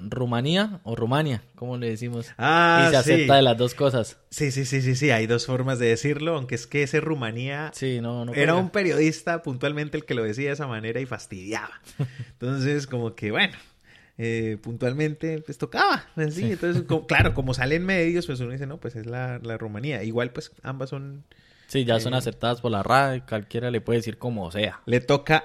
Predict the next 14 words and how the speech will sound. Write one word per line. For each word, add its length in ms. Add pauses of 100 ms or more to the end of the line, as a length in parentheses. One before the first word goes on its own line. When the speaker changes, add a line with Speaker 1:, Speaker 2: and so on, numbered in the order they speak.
(120)
Speaker 2:
ceder 640
a 100
la 140
rae 280
<laughs> 60
siempre, 720
Speaker 1:
Sí. 60 (320)
Speaker 2:
eh, 320
después 380
de, 160
de 120
todo 300
eso. 180 (160)
Sí, 320